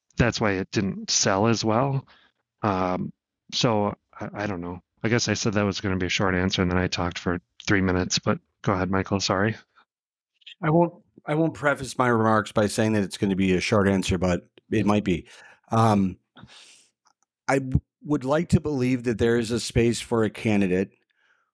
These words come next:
Speaker 2: who can be as transparent and honest about who they are and where the party needs to go. I think Scott Jensen, I will say to you, I think Scott Jensen wants to run. I think he has it in him to run again, meaning I think he wants to run again.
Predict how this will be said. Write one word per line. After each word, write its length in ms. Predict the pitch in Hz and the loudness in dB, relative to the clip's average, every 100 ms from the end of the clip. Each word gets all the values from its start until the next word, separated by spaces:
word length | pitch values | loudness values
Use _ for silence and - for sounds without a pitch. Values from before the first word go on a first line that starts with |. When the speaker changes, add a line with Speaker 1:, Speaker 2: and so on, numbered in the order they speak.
| _ _ | _ _
Speaker 2:
who 160 | - 160 | -2 0
can 240 | - 135 | 2 2
be 140 | 117 127 | 4 2
as 120 | 113 | 2
transparent 680 | - 127 113 - 131 139 143 | 0 0 0 0 2 4 2
and 120 | 131 | 2
honest 520 | 101 110 107 101 - | 2 2 2 -2 -6
about 280 | - 113 110 | -6 -2 -2
who 100 | 95 - | -4 -6
they 180 | 143 120 | -2 2
are 240 | 110 107 | 2 0
and 120 | 107 | -2
where 120 | 110 | 0
the 100 | 107 | 2
party 300 | - 107 101 | 0 0 -4
needs 240 | 95 92 - | -4 -6 -6
to 100 | 87 | -6
go. 300 | 90 50 - _ _ _ _ _ _ _ _ _ _ _ - | -6 -6 -16 _ _ _ _ _ _ _ _ _ _ _ -6
I 20 | |
think 220 | 139 127 | -4 -4
Scott 380 | - - 147 139 | -8 -4 0 0
Jensen, 600 | 143 139 131 143 127 131 _ _ _ _ _ _ _ - | 0 -2 -2 -2 -2 -6 _ _ _ _ _ _ _ 0
I 80 | |
will 100 | 147 | 0
say 120 | 139 151 | 2 0
to 60 | |
you, 60 | 131 | 2
I 80 | 127 | 0
think 180 | 131 | -2
Scott 220 | - 135 113 | 0 -2 0
Jensen 300 | 127 110 117 | -4 -4 -2
wants 260 | 110 104 | -2 -4
to 100 | 101 | -6
run. 220 | 87 78 - - | -6 -8 -12 -4
I 100 | 110 | -2
think 160 | 120 | 0
he 120 | 104 | -2
has 260 | 101 123 113 | 0 2 2
it 100 | 123 | 0
in 140 | 123 | 0
him 400 | 135 170 190 180 - _ _ _ _ - _ _ _ _ _ _ _ _ - | 2 4 2 0 -6 _ _ _ _ -20 _ _ _ _ _ _ _ _ -4
to 120 | 135 | 0
run 200 | 131 135 | 2 0
again, 500 | 127 123 131 151 147 | 0 0 0 -4 -6
meaning 280 | 113 117 117 | -2 0 0
I 60 | 107 | 0
think 200 | 131 - | -2 -2
he 120 | 127 | -2
wants 400 | 113 113 117 - | 0 0 -2 -2
to 100 | 123 | 0
run 200 | 113 110 | 2 2
again. 460 | 107 101 101 131 | 2 0 0 -4